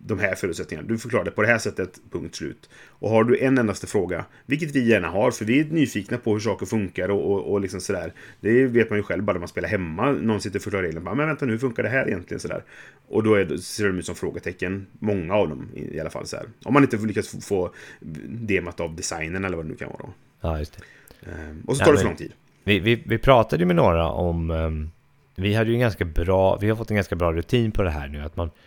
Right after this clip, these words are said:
Speaker 2: när man, man är nyfiken på ett spel, ibland går man ju där och man vet, det är ett spel man kanske inte har sett, eller man kanske skymtade på preview-listan och så tänkte man inte
Speaker 1: Mm.
Speaker 2: mer på det, och så ser man det där, så ser man det kul, så ser det kul ut, till exempel det här Solar Sphere,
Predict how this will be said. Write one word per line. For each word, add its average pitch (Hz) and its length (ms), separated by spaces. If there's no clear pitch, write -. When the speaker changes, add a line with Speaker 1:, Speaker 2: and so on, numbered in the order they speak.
Speaker 2:
när 95 100
man, 101 280
man 104 200
är 156 180
nyfiken 80 480
på 78 60
ett 76 60
spel, - 240
ibland 120 280
går 131 120
man 151 120
ju 87 40
där 71 140
och 80 80
man 82 160
vet, 95 200
det 95 60
är 101 60
ett 107 80
spel 85 220
man 85 180
kanske 90 220
inte 90 140
har 98 60
sett, - 380
eller 87 120
man 90 120
kanske 92 220
skymtade 110 540
på 131 100
preview-listan 80 680
och 82 80
så - 60
tänkte 90 280
man 87 60
inte 87 120
Speaker 1:
Mm. 117 120
Speaker 2:
mer 135 80
på - 80
det, 80 200
och - 340
så 101 100
ser 90 220
man 85 120
det 85 80
där, 107 220
så 98 80
ser 95 80
man 85 120
det 85 60
kul, 135 460
så - 180
ser 98 160
det 87 80
kul 113 380
ut, 113 140
till 98 120
exempel 87 260
det 80 60
här 78 80
Solar 87 400
Sphere, 80 400